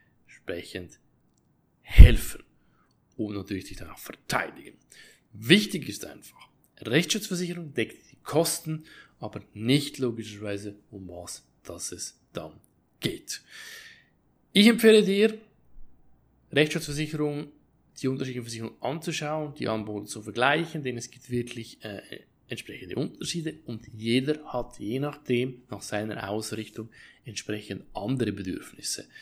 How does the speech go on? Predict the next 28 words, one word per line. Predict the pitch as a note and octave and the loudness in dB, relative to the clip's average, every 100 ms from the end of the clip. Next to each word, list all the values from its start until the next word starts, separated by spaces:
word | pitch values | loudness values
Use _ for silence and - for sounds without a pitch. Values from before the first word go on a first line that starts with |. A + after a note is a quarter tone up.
| - - - - | -20 -20 -20 -16
Wenn | G#2+ G#2 G#2 | -6 -6 -6
du | A#2 - - | -10 -14 -14
Mieter | A2+ B2 D#3+ D#3 D3+ | -6 -2 -2 -2 -4
bist, | B2+ C3+ - - - _ _ _ _ | -2 -2 -4 -10 -16 _ _ _ _
hast | A2+ G#2 | -12 -8
du | G#2 | -6
andere | G#2 G#2 | -4 -4
Bedürfnisse | G2+ G#2 G2+ G2+ G#2 | -6 -8 -8 -12 -10
als | G2+ | -10
ein | F#2+ - - | -10 -12 -2
Eigentümer. | A2+ D3 D3+ C#3+ C3+ C3 C3 - | 0 0 -2 -2 -2 -2 -4 -10
Wenn | A2+ G2+ | -8 -6
du | G2+ | -6
mehr | G2+ A2 | -4 -4
mit | G#2 | -4
dem | A2 | -8
Fahrrad | G2+ G2+ G#2 G#2 G#2 | -6 -4 -2 -4 -6
unterwegs | A2 G#2 G2 G2+ - | -10 -8 -6 -6 -6
bist | G#2+ G2+ - - _ - - | -8 -6 -8 -12 _ -20 -18
als | A2+ | -18
mit | - | -12
dem | - | -12
Auto, | - G2 G#2+ - G#2+ - - _ _ | -6 -6 -6 -8 -12 -12 -20 _ _
hast | A2 - | -16 -14
du | - | -14
auch | F#2+ F#2 - _ | -14 -18 -20 _
andere | G#2+ G2+ G2+ | -12 -12 -12
Bedürfnisse. | F2 F2 - - - - - | -14 -14 -14 -18 -20 -10 -10